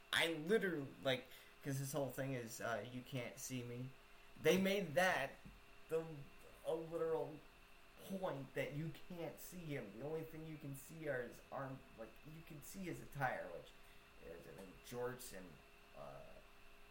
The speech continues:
wristbands. So, that's interesting to me, is how they managed to do that. Um,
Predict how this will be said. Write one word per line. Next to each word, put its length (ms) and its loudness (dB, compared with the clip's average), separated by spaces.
wristbands. 680 -6
So, 480 6
that's 400 12
interesting 720 6
to 80 -10
me, 100 -10
is 180 0
how 240 8
they 320 2
managed 480 2
to 60 -10
do 200 -4
that. 280 -2
Um, 280 0